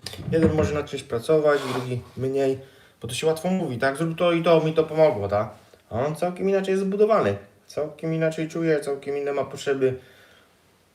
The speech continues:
To trzeba wszystko moim zdaniem indywidualnie oceniać. A co wy o tym myślicie? Tak więc zrobimy tak, poranne,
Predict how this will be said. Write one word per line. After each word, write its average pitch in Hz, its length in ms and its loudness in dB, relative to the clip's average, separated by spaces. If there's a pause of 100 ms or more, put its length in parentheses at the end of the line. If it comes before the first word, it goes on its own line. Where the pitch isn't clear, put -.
(440)
To 143 260 -4
trzeba 127 300 -4
wszystko 131 400 -6
moim 127 300 -2
zdaniem 123 360 0
indywidualnie 147 1040 -2
oceniać. 92 560 -6 (240)
A 92 80 -16
co 131 280 -8
wy 85 220 -8
o 80 60 -14
tym 85 300 -20
myślicie? - 560 -8 (2750)
Tak 113 160 -10
więc 131 340 -8 (120)
zrobimy 143 480 -4
tak, 127 320 0
poranne, 151 720 2